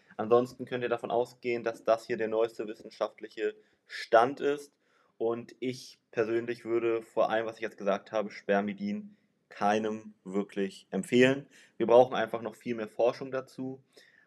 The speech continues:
Heißt nicht, dass es jetzt irgendwie nachteilig ist, großartig, das muss man auch sagen.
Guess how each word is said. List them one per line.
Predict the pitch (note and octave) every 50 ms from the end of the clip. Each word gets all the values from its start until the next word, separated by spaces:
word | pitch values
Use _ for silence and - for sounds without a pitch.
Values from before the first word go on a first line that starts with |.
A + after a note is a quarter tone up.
| _ -
Heißt | A#2 A2 A2+ G#2+ - -
nicht, | B2 A#2+ B2 -
dass | A2+ A2 A2
es | G#2+ -
jetzt | - A2 G#2 - _ _ _ -
irgendwie | - G#2+ G#2+ G#2 G#2 G#2+
nachteilig | G#2 A2 A#2 B2+ - - - B2+ A#2+ A#2+ A#2+ B2 B2 - - -
ist, | B2 A#2+ - - -
großartig, | - A#2 A#2+ B2 - - - A2 A#2 - - B2 A#2+ - - -
das | - G2+ G2 - -
muss | G2+ -
man | G#2 G2
auch | - G#2+ A2+ -
sagen. | - B2 A#2 A#2 A#2 A#2+ A#2+